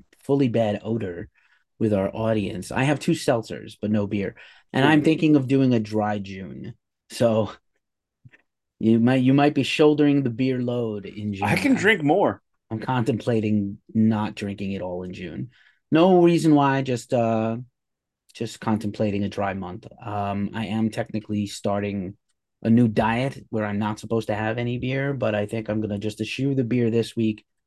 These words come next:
Speaker 1: and have one next week. So no beer today.
Speaker 2: I understand.
Speaker 1: Polar seltzer, though. I might get this polar bear tattooed on me someday. It's definitely crossed my mind. Ten or
Speaker 2: Well,
Speaker 1: twenty.
Speaker 2: we can still do a cheers with whatever the hell that is, so.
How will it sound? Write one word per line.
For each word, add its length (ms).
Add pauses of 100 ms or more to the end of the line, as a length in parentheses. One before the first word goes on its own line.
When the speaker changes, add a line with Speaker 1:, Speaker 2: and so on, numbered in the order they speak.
(140)
Speaker 1:
and 100
have 240
one 180
next 240
week. 260 (120)
So 520 (100)
no 180
beer 340
today. 320 (540)
Speaker 2:
I 200
understand. 560 (800)
Speaker 1:
Polar 280
seltzer, 480
though. 400 (180)
I 140
might 260
get 180
this 160
polar 300
bear 240
tattooed 440
on 140
me 120
someday. 420
It's 180
definitely 360
crossed 300
my 100
mind. 340 (360)
Ten 140
or 60
Speaker 2:
Well, 120
Speaker 1:
twenty. 120
Speaker 2:
we 100
can 140
still 220
do 120
a 60
cheers 320
with 140
whatever 320
the 80
hell 180
that 200
is, 180
so. 340